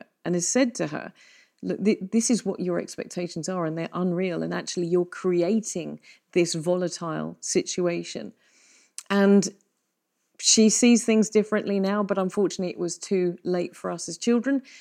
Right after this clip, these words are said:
And I have pretty much hated Christmas ever since. And even being in Malta and having to be away from family, there's also been a huge amount of loneliness. And I will talk about that a little bit lo-,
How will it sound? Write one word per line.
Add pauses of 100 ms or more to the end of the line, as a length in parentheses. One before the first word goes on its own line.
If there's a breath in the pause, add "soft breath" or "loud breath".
(280 soft breath)
And
I
have (160)
pretty
much
hated
Christmas
ever
since. (280 loud breath)
And
even
being
in
Malta
and
having
to
be
away
from
family, (440 soft breath)
there's
also
been
a
huge
amount
of
loneliness. (460)
And
I
will
talk
about
that
a
little
bit
lo-,